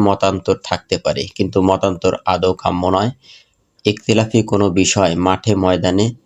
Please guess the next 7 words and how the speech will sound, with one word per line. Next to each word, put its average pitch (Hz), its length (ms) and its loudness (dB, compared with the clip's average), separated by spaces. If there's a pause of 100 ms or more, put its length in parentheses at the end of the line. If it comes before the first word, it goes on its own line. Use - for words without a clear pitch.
বা 92 140 0
জুমার 92 340 0
খুতবায় 92 560 0
আলোচনা 90 640 0
না 87 220 2
করে 95 280 -2 (140)
মুহাদ্দিস 92 720 0